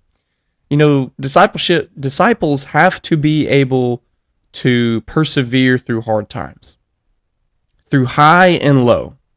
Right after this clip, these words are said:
Disciples need to be able to, whether the situation's good or whether the situation's bad, they need to be willing to, and they, they need to be able to trust in God and praise Him continually and move forward.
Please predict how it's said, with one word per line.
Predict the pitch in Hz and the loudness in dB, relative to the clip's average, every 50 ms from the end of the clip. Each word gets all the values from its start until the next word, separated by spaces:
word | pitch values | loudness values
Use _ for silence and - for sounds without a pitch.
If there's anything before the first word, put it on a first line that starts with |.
| _ _ _ _ _ _ | _ _ _ _ _ _
Disciples | - 135 - 151 147 175 180 - 165 147 | -8 -2 0 2 2 2 2 0 -2 -2
need | 139 151 156 147 139 | 0 -2 -2 -2 -2
to | 151 | -4
be | 131 135 135 | -2 0 2
able | 135 139 131 131 135 131 120 | 2 2 2 0 -2 -4 -4
to, | - - 120 117 117 113 | -6 -6 -4 -4 -4 -2
whether | 110 120 123 120 | -2 0 -2 -2
the | 110 113 | -4 -6
situation's | - - - 139 - - 123 127 127 - - 110 110 - | -10 -12 -14 -10 -6 -4 -2 -2 -4 -4 -8 -12 -12 -12
good | - - 170 190 196 202 202 185 - _ _ _ _ _ _ _ _ _ _ _ - | -6 -4 -2 0 0 -2 -2 -4 -10 _ _ _ _ _ _ _ _ _ _ _ -4
or | - | 0
whether | 117 131 139 143 | 2 4 4 4
the | 131 131 | 2 0
situation's | 127 - 143 135 - 139 131 127 131 127 - - 117 113 | -2 -4 -6 -4 -2 -2 -2 0 -2 -2 -6 -8 -10 -12
bad, | 107 107 123 120 110 104 104 104 - - _ _ _ _ _ _ _ _ _ _ _ _ _ _ _ _ _ _ _ _ - | -4 -2 0 0 0 0 -2 -6 -10 -12 _ _ _ _ _ _ _ _ _ _ _ _ _ _ _ _ _ _ _ _ -4
they | 123 | 0
need | 127 135 135 123 | 2 2 2 2
to | |
be | 120 110 127 123 | 0 0 0 0
willing | 117 120 120 120 120 117 117 117 113 | 0 0 0 0 0 -2 -2 -4 -6
to, | - - - - - - - 107 101 101 101 98 | -8 -12 -14 -12 -10 -8 -8 -8 -8 -8 -6 -4
and | 117 127 | 0 0
they, | 120 117 113 107 107 | 0 0 0 -2 -4
they | 110 104 113 | -6 -6 -6
need | 113 117 131 139 127 | -2 0 0 0 -2
to | 120 110 | -2 -4
be | 117 120 | -2 -2
able | 117 117 117 110 117 | 0 0 -2 -4 -8
to | - - - 113 110 110 | -10 -10 -10 -8 -8 -8
trust | 104 - - 147 143 139 - - | -10 -4 -2 -2 -2 -2 -4 -4
in | 147 139 139 | -4 -2 -2
God | 123 117 113 113 113 110 113 127 143 - _ _ _ _ _ _ _ _ _ _ _ _ _ _ _ _ - | 0 0 2 2 2 2 0 -2 -6 -12 _ _ _ _ _ _ _ _ _ _ _ _ _ _ _ _ -12
and | 127 120 117 113 107 | -10 -8 -8 -8 -6
praise | - - - 135 139 143 135 139 | -4 0 0 2 2 2 0 -2
Him | - 143 143 147 | -4 -4 -4 -2
continually | - - 156 151 - - 131 117 113 107 110 110 113 120 131 139 135 _ _ _ | -4 -6 -8 -8 -6 -6 -6 -6 -4 -6 -6 -6 -6 -6 -8 -8 -12 _ _ _
and | - 117 110 | -8 -6 -6
move | 110 104 104 | -6 -6 -8
forward. | - _ - 170 185 175 - - | -8 _ -2 -2 -2 -2 -6 -10